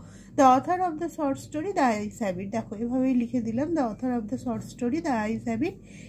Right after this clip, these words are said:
এই ইজটা তারপরে হয়, হয় বলে মানে হলেন রাস্কিন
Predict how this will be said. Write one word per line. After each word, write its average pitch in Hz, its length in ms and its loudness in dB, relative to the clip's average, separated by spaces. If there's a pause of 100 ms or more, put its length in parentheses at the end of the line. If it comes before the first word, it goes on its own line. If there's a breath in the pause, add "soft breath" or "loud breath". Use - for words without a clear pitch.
(220 loud breath)
এই 359 80 6 (180)
ইজটা 302 300 2 (120)
তারপরে 190 420 0 (180)
হয়, 208 280 4 (560 loud breath)
হয় 247 240 8 (120)
বলে 262 220 6 (480)
মানে 285 180 8 (120)
হলেন 233 340 6 (760 loud breath)
রাস্কিন 330 440 0